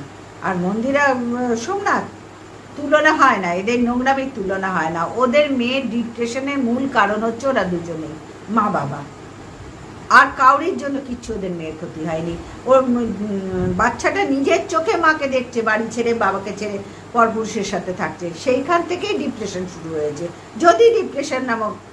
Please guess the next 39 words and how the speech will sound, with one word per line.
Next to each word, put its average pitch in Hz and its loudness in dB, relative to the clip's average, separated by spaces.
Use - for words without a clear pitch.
ডিপ্রেশন 392 2
বলে 226 2
কিছু 196 -8
থাকে, 185 -4
তোরা 220 -2
তো 240 -2
বলি 277 2
ডিপ্রেশনে, 247 -4
ও 262 4
কাউরির 277 6
ভিডিও 339 2
দেখা 247 0
হয়নি, 190 -2
তোদের 247 4
দেখে 220 0
হয়েছে। 156 -6
ওরকম 247 2
মা 247 6
যার 277 2
ঘরে 254 2
আছে, 269 2
চোদ্দ 240 -2
বার 240 4
অন্য 269 2
লোকের 269 4
সাথে 262 -2
থাকে, 254 0
আবার 240 2
বাবা 233 4
নামক 240 0
একটা 233 -4
স-, 180 2
পদার্থের 233 2
কাছে 240 0
এসে 233 -2
বসে, 247 -2
তাকে 196 2
দেখে 175 -2
হয়েছে, 147 -6